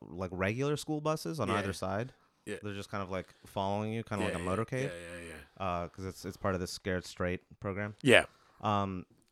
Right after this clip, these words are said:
Speaker 1: basically, they make these school children stare at the, uh, prisoner bus in the middle.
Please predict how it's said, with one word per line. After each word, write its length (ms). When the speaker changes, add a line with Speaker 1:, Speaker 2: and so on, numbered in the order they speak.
Speaker 1:
basically, 300
they 100
make 220
these 120
school 340
children 380
stare 340
at 160
the, 220
uh, 180
prisoner 260
bus 220
in 40
the 60
middle. 240